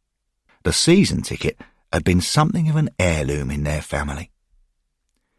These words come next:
Florence had left it to Neville when she died in nineteen forty-eight. Unfortunately, his own recent death had been sudden,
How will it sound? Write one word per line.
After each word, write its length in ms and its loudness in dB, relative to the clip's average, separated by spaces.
Florence 460 4
had 140 0
left 260 0
it 80 -6
to 100 -4
Neville 300 4
when 180 -4
she 160 0
died 300 2
in 120 2
nineteen 380 0
forty-eight. 640 -6
Unfortunately, 920 0
his 220 0
own 380 4
recent 460 0
death 300 2
had 140 -8
been 160 2
sudden, 480 0